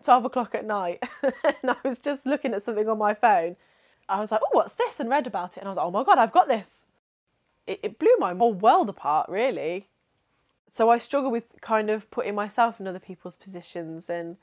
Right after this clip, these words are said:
I, I don't have a very good memory because of it. I, I keep a lot of kind of memory books and memory boxes,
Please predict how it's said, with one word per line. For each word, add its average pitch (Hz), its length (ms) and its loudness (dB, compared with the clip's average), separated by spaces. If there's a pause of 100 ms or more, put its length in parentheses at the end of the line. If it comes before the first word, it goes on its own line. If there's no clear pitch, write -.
(460)
I, 196 180 2
I 214 100 2
don't 220 200 2
have 226 120 -8
a 208 60 -4
very 196 240 0
good 185 180 -8
memory 190 380 -4
because 170 320 -18
of 151 80 -12
it. 147 220 -8 (800)
I, 190 180 -2
I 208 100 0
keep 269 280 -6
a 190 40 -6
lot 196 200 2
of 175 220 -6
kind 175 180 -12
of 175 80 -16
memory 180 320 -6
books - 440 -10
and 165 120 -10
memory 165 220 -6
boxes, - 520 -8